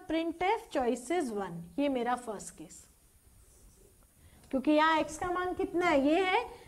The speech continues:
ये लिखा हुआ आ जाएगा। ये break होगा, ये break होते ही मैं इससे बाहर निकल जाऊंगी। यहाँ पे एक और bracket बंद होगा, वो मेरा main का होगा, ठीक है। इससे बाहर निकल गई, इसके बाहर कोई statement है ही नहीं,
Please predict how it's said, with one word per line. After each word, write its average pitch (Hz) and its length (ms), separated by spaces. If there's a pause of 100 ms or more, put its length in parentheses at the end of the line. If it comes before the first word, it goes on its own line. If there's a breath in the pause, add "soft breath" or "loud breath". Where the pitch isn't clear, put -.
(160 loud breath)
ये 311 160
लिखा 381 280
हुआ 440 140
आ 427 120
जाएगा। 381 400 (340 loud breath)
ये 330 120
break 330 480
होगा, 392 300
ये 381 180
break 339 340
होते 320 220
ही 339 60
मैं 330 160
इससे 302 320
बाहर 240 320
निकल 226 320
जाऊंगी। - 1800
यहाँ 247 260
पे 285 100 (180)
एक 247 200
और 269 160
bracket 254 400
बंद 240 280
होगा, 262 260 (400 loud breath)
वो 220 100
मेरा 220 280
main 208 280
का 190 140
होगा, - 300 (380)
ठीक 294 240
है। 415 80 (640)
इससे 311 280
बाहर 370 300
निकल 359 280
गई, 370 180
इसके - 220
बाहर 330 280
कोई 330 180
statement 330 600
है 285 80
ही 330 140
नहीं, 392 120